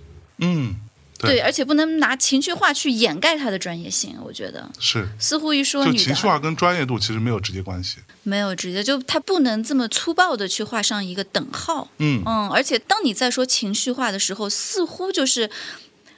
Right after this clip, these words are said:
Speaker 2: 他这样的一种定性，这样的一种表述，其实我觉得是有一点点粗暴，对，
Speaker 1: 嗯，
Speaker 2: 有一点点粗暴。
Speaker 1: 嗯。是。
Speaker 2: 那怎么，你怎么就不说说女导演的一些，
Speaker 1: 优点呢？
Speaker 2: 呃，对，比如说女导演她更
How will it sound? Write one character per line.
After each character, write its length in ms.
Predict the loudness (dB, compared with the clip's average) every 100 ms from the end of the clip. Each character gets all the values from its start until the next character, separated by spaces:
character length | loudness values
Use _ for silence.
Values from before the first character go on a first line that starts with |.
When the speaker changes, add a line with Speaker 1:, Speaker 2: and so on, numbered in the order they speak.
| _ -2
Speaker 2:
他 180 | 0
这 160 | 2 2
样 120 | 2
的 60 | 2
一 100 | 0
种 180 | -2 -2
定 240 | 0 2
性， 280 | 2 2 2
这 100 | 2
样 100 | 2
的 80 | 2
一 60 |
种 160 | 0 -2
表 220 | -2 -2
述， 180 | -2 -2
其 160 | -2 0
实 140 | 0
我 120 | 0
觉 160 | -2 -4
得 80 | -2
是 300 | 0 -2 -4
有 160 | -2
一 160 | -2 -2
点 340 | 0 0 0
点 560 | -2 -2 -4 -8 -14 -20 -20 -20 _ _ _ _ -8
粗 180 | -6
暴， 240 | -4 -6 -8 _ _
对， 140 | -6 0
Speaker 1:
嗯， 260 | 0 0
Speaker 2:
有 120 | -4 -6
一 60 |
点 160 | -6 -6
点 120 | -10 -10
粗 240 | -12 -12 -16
暴。 60 | -20
Speaker 1:
嗯。 80 | -20 -20 -20 -10
是。 220 | -8 -8 -12 -18 _
Speaker 2:
那 200 | 0 0
怎 240 | 0 -2
么， 100 | -2 0
你 120 | -2
怎 140 | -2
么 80 | -4
就 160 | -2 -2
不 100 | 0
说 280 | 0 0 0
说 180 | 0
女 160 | 0 0
导 180 | 0 0
演 200 | 0 -2
的 80 | -4
一 120 | 0
些， 540 | 0 0 -2 -2 -6 -10 -20 -12
Speaker 1:
优 140 | 0 2 2
点 140 | 0 -2
呢？ 100 | -6
Speaker 2:
呃， 40 | 0
对， 560 | 2 2 -2 -6 -10 -6
比 60 |
如 80 | -2
说 100 | -2
女 100 | -2
导 160 | -2 -2
演 180 | -2 -4
她 280 | -4 -6 -4
更 480 | -2 -2 -2 -6